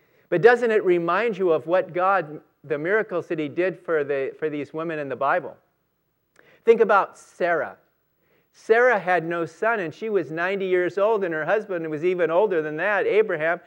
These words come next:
He was a hundred years old, and yet they had a child, and they had Isaac. And then you think about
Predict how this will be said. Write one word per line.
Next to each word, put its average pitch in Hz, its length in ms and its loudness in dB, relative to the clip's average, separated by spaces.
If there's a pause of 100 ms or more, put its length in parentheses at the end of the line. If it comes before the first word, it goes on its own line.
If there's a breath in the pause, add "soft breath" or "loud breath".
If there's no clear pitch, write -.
(200 soft breath)
He 226 120 0
was 208 220 4
a 160 100 2
hundred 240 440 4
years 135 320 0
old, 143 380 -2 (720)
and 120 140 -14
yet 135 220 -2
they 156 140 -4
had 135 180 -10
a 113 60 -8
child, 131 460 -8
and 120 120 -16
they 139 100 -14
had 143 260 -8 (200)
Isaac. 151 560 -14 (1040 soft breath)
And 170 160 0
then 220 140 6
you 208 120 6
think 226 260 0
about 185 560 4